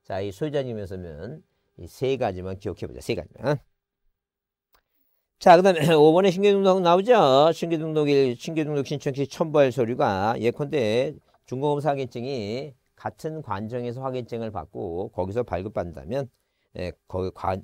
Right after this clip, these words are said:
그 소관청에서 관리한다면 소관청의 확인으로서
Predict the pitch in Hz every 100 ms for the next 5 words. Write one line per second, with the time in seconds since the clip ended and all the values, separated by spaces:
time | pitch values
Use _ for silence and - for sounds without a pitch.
0 | _ 107 95 147 151 135 107 107 - 92
1 | 92 80 71 90 135 104 104 165 - _
2 | _ _ _ - 123 123 127 113 110 139
3 | 131 107 90 - 87 80 107